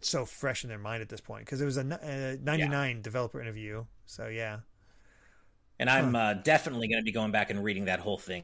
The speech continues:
Speaker 2: I'm really curious to just, I wanna read the whole thing. It's a very interesting, uh, interview. In fact, just in case, uh, any of you want to read it, I'll go ahead and drop the, uh, link for you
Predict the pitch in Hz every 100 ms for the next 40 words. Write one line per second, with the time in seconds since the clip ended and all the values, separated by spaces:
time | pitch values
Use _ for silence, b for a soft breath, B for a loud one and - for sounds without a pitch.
0 | 82 82 95 87 95 87 80 - 98 80
1 | 92 - 95 98 98 90 82 82 90 98
2 | 85 - 92 98 87 - - - - -
3 | - 87 87 92 82 80 B B - 123
4 | 226 185 120 147 147 147 127 123 - 117
5 | 113 110 107 107 117 113 101 98 190 247
6 | 104 - 95 80 - 87 82 87 - -
7 | - 123 135 127 127 113 110 101 - 98
8 | 107 107 - - 101 95 95 90 90 90
9 | - - - - - - - 104 190 240
10 | - - 95 85 95 156